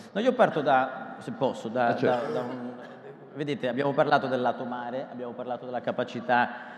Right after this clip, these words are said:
Speaker 1: eh, di trasporto, l'ultimo miglio, la, appunto il fatto che non c'è il teletrasporto e quindi una grande società come Amazon deve necessariamente, no, eh, fare affidamento, eh, su, eh, il trasporto fisico, però non abbiamo parlato di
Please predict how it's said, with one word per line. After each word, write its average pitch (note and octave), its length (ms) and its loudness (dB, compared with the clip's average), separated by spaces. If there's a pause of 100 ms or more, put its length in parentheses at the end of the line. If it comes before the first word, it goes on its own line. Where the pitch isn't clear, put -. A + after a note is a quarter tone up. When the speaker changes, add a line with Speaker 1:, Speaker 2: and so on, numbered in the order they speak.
Speaker 1:
eh, A2+ 140 0
di B2 140 0
trasporto, C#3+ 680 2
l'ultimo C#3 460 -2
miglio, C3+ 600 2
la, B2+ 220 4
appunto B2+ 380 -2
il A2+ 60 -6
fatto C#3 240 0
che C3+ 100 -4
non C3 120 -4
c'è C#3+ 120 -4
il B2+ 60 -4
teletrasporto C3+ 640 -2
e C3 40 0
quindi C#3 220 -4
una B2 140 -4
grande C#3 360 -2 (340)
società B2+ 360 -2
come C3+ 260 0
Amazon C3+ 500 0
deve D3 220 2
necessariamente, C3 840 -2
no, C#3+ 200 0 (260)
eh, B2+ 60 -8
fare C3 200 -2
affidamento, C3 840 -2
eh, A#2 320 -10
su, C3+ 280 -10
eh, A#2+ 440 -6
il A#2+ 60 -10
trasporto C#3+ 480 -2
fisico, G3+ 520 -2 (260)
però A3 140 2
non E3+ 140 2
abbiamo E3 260 4
parlato E3+ 400 4
di C#3 180 0